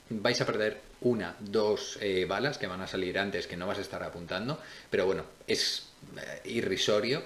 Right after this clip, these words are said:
¿vale? Y vas a conseguir exactamente, exactamente la misma velocidad de apuntar y disparar que teni-, usando ese botón. Con lo bueno que siempre vas a poder disparar de cadera si, si tú quieres. Eso más o menos creo que es, es todo lo que he visto. También es verdad que son vídeos muy cortitos y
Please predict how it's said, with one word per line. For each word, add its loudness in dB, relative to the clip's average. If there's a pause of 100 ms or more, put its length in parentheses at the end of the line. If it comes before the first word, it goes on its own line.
¿vale? -2
Y 8
vas 2
a 2
conseguir 4
exactamente, -2
exactamente -2
la 6
misma 2
velocidad 0
de 4
apuntar 0
y 6
disparar -2 (400)
que 8
teni-, 4
usando 2
ese 6
botón. 2 (440)
Con 6
lo 8
bueno 6
que 2
siempre 6
vas 0
a -2
poder 4
disparar -2
de 0
cadera -2
si, 0
si -2
tú 2
quieres. -4 (1000)
Eso 8
más 6
o 10
menos 4
creo 6
que 4
es, -2
es 2
todo 4
lo 6
que 4
he 6
visto. 4
También 0
es 0
verdad 0
que 2
son 0
vídeos 4
muy -2
cortitos -2
y -2